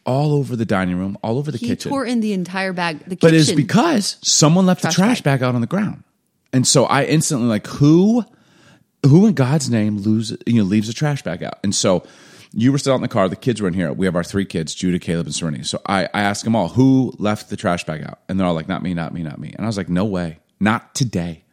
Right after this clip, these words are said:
Speaker 2: Not
Speaker 1: Not on this
Speaker 2: today.
Speaker 1: day." I'm like, "We will stand here." And I made them all line up. They're grown. My two boys are
Speaker 2: The
Speaker 1: taller than me.
Speaker 2: nine-year-old's like,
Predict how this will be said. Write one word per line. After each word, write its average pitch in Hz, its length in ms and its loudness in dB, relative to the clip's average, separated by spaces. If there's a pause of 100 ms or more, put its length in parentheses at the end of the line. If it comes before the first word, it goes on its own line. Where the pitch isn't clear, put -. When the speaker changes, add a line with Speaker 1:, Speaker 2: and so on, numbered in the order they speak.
(360)
Speaker 2:
Not 185 320 0
Speaker 1:
Not 92 220 2
on 143 220 6
this - 220 4
Speaker 2:
today. 71 240 -2
Speaker 1:
day." - 60 -20 (260)
I'm 117 100 2
like, 101 100 2
"We 107 240 6
will 202 180 6
stand 180 560 6
here." 98 240 0
And 80 80 -2
I 117 60 4
made 143 160 6
them 127 80 8
all 113 140 6
line 135 260 4
up. 90 240 0
They're 147 160 4
grown. 95 540 2
My 98 160 2
two 151 200 0
boys 110 340 2
are 190 40 -2
Speaker 2:
The 311 120 0
Speaker 1:
taller 254 100 6
than 262 80 4
me. 262 60 4
Speaker 2:
nine-year-old's 226 360 2
like, 185 160 2